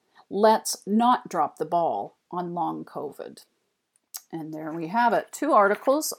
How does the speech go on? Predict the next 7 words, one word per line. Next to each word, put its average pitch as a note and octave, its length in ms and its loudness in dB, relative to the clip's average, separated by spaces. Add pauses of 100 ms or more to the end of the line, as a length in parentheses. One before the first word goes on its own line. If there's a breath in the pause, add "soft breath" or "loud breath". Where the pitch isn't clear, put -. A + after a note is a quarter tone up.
on F3+ 400 2
long F3+ 440 0
haul E3+ 460 -4
covid, F#3+ 580 0 (500 soft breath)
which C#4+ 260 -2 (100)
I A3+ 140 2
hope C#4 480 -2